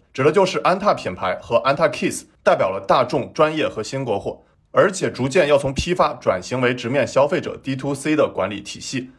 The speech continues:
我在第三点详细讲。二、时尚运动品牌群，指的就是以 Fila、Fila Kids、Fila Fusion 为代表的高品质、高增长的品牌，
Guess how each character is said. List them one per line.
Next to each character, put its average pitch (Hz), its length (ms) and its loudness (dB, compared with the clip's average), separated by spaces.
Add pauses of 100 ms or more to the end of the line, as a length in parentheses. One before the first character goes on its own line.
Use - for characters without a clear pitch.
我 107 120 0
在 117 120 4
第 117 80 0
三 120 160 4
点 101 140 -4
详 95 160 -4
细 104 80 -12
讲。 98 120 -2 (400)
二、 143 160 4 (140)
时 - 320 -6
尚 143 200 2
运 147 180 -2
动 123 120 0
品 - 160 -10
牌 90 160 -4
群， 90 200 -12 (260)
指 - 180 0
的 151 140 6
就 185 160 4
是 170 140 -2
以 104 100 -4
Fila、 147 420 0
Fila 139 220 2
Kids、 - 400 -4
Fila 131 220 0
Fusion 135 420 -2
为 - 140 -2
代 110 180 2
表 92 140 -4
的 92 160 -8
高 160 180 4
品 107 220 -6
质、 117 160 -6
高 139 180 4
增 170 180 0
长 185 140 2
的 95 60 -10
品 - 160 -8
牌， - 160 -16